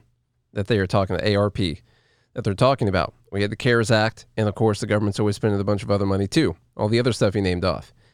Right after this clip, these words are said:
This is not just Biden right now. And what they're basically pointing to is that inflation started before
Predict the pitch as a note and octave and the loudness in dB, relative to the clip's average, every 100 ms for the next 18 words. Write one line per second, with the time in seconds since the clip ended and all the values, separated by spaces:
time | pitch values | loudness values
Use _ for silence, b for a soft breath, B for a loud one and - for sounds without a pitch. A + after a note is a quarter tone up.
0 | _ - A2+ B2 C3+ D3 B2 B2 D3+ A2+ | _ -6 0 2 2 0 2 4 4 4
1 | - - - _ - A#2+ A#2+ A2 F#2+ F2 | 0 -8 -20 _ -6 0 2 2 0 -4
2 | - _ _ G#2+ G#2 - G2 F#2 - _ | -10 _ _ 0 0 2 0 0 -6 _
3 | - G#2+ G#2+ G2+ A2 G#2+ C3 D3 - A#2+ | -2 0 2 2 2 2 2 0 0 0
4 | A2 D3+ E3 A#2+ A#2 A2 G#2 G#2+ C3 - | 2 4 4 2 2 2 2 0 0 0
5 | B2 - G#2+ - B2 B2 G2 F#2+ G2 - | 0 0 -2 0 2 2 0 -2 -4 0
6 | C#3+ C#3+ G2+ - | 0 2 0 -4